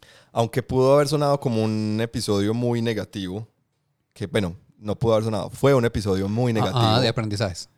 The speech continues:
Speaker 1: Eh, para mí, o sea, lo que yo me llevo de esto y lo que quisiera que la gente que escuchó esto se lleve es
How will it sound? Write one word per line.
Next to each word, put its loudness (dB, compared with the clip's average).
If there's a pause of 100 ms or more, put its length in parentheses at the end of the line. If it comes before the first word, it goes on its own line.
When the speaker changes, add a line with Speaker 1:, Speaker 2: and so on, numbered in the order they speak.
(120)
Speaker 1:
Eh, 4 (180)
para 2
mí, -4
o -20
sea, -4 (220)
lo 2
que 2
yo 2
me 2
llevo 4
de 4
esto -4
y -2
lo 0
que -8
quisiera -2
que -4
la 2
gente -4
que -8
escuchó -4
esto -2
se 0
lleve 0
es -2